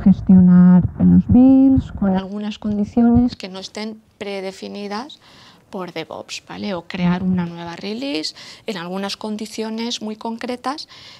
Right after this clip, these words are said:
en las que DevOps no nos permita hacerlo. Eh, la siguiente fase del ciclo serían las pruebas, el testeo.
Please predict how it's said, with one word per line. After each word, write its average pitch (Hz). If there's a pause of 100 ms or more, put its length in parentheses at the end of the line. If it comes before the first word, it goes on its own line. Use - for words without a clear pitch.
(120)
en 208
las 180
que 175
DevOps 214 (120)
no 202
nos 202
permita 170
hacerlo. - (1080)
Eh, 233
la 226
siguiente 254
fase 269
del 269
ciclo 285
serían 190
las 202
pruebas, 285
el 196
testeo. 269